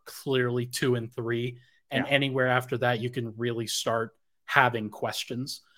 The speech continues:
Speaker 1: Um, I'm curious where you would break off the,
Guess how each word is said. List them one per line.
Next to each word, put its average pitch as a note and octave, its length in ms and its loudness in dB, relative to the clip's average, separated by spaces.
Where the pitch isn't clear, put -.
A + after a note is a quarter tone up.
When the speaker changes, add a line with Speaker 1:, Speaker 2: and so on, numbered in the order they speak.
Speaker 1:
Um, B2+ 440 4
I'm E3 200 4
curious G3+ 840 4
where D#3 580 2
you C#3+ 300 -4
would C3+ 200 -2
break C3 400 2
off C3 440 2
the, A#2+ 520 -4